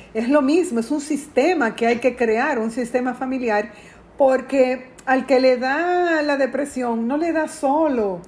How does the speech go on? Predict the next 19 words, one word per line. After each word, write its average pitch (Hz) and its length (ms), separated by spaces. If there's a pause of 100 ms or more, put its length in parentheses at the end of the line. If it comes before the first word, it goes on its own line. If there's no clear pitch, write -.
(340)
impacta 269 640
a - 40
su 247 160
familia 233 480
también, 214 680
¿entiende? 214 440
Eh, 240 280
eh, 254 340
lo 247 180
tenemos 269 480
todo, 302 280
un 254 100
poquito, 277 640 (240)
se 247 260
nos, 240 380 (180)
se 240 160
nos 233 340 (120)
pega 254 480
porque 233 540